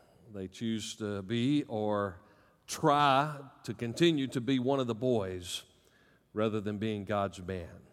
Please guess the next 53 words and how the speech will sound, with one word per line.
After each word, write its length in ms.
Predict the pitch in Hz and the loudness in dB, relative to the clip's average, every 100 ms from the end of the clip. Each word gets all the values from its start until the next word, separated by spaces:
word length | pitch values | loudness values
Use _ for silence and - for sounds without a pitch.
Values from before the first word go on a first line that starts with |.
| _ _ _ _ _ _ _ _ | _ _ _ _ _ _ _ _
What 220 | 98 120 | 0 4
does 160 | 151 135 | 4 2
it 100 | 123 | 0
mean 260 | 139 131 | 2 2
to 100 | 113 | -2
be 180 | 107 123 | -2 -2
God's 340 | 110 123 117 | 2 2 0
man? 340 | 104 120 110 101 | 0 0 0 0
Why 200 | 123 151 | 4 6
do 80 | 147 | 6
we 140 | 139 | 4
call 280 | 131 156 143 | 2 2 4
men 220 | 143 139 | 4 0
to 100 | 123 | -2
step 360 | - 143 123 135 | -4 -2 -2 0
up 180 | 120 | -2
and 140 | 110 107 | -2 0
be 160 | 143 | 0
God's 280 | 123 110 104 | 2 0 0
man? 140 | 107 113 | -2 -4
If 140 | 110 | -4
you 40 | |
got 200 | 120 131 | -2 -2
your 80 | 127 | -2
Bibles, 320 | 113 127 120 | 0 0 0
turn 180 | 120 135 | -2 -2
to 80 | 113 | 0
Romans 380 | 113 127 120 - | 0 0 0 -4
chapter 340 | 135 127 113 | -2 -2 -2
five, 440 | 101 135 123 113 139 - - - - _ - - - | 4 8 8 6 2 -8 -20 -20 -20 _ -20 -12 0
and 200 | 127 131 | 2 4
we'll 160 | 156 | 4
talk 300 | 151 185 180 | 6 4 6
about 260 | 156 147 135 | 4 4 4
that 120 | 139 | 0
whole 260 | 120 147 147 | 2 4 6
idea 400 | 135 139 139 139 | 6 4 4 2
of 80 | 117 | 2
transitioning 720 | 143 135 113 135 135 131 123 | 0 0 0 -2 0 -2 -2
from 140 | 127 | -2
finding 300 | 117 131 135 | 0 0 2
our 120 | 123 120 | 4 4
identity 460 | 113 143 147 139 | 4 2 4 4
in 120 | 113 | 2
Adam, 440 | 113 120 151 214 214 | 0 2 4 4 2
the 80 | 120 | 0
first 340 | 147 160 147 | 2 2 2
man, 400 | 131 123 185 214 - - _ _ _ _ _ _ _ - | 0 0 -2 -4 -10 -20 _ _ _ _ _ _ _ -14
to 60 | - | 2
finding 320 | 143 147 143 | 4 6 4
our 160 | 139 131 | 4 4
identity 520 | 123 175 165 143 139 | 4 2 4 2 2
in 200 | 135 | -2